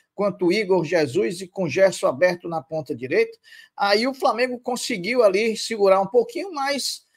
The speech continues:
é, o gol saiu, né? O gol do Bragantino saiu de uma cobrança de escanteio, onde Léo Pereira e Igor Jesus não pularam, né? Rossi não teve a mínima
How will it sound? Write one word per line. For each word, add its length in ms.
é, 760
o 520
gol 280
saiu, 640
né? 260
O 100
gol 240
do 80
Bragantino 540
saiu 260
de 60
uma 160
cobrança 460
de 100
escanteio, 580
onde 280
Léo 280
Pereira 560
e 160
Igor 260
Jesus 500
não 320
pularam, 680
né? 280
Rossi 360
não 120
teve 460
a 100
mínima 560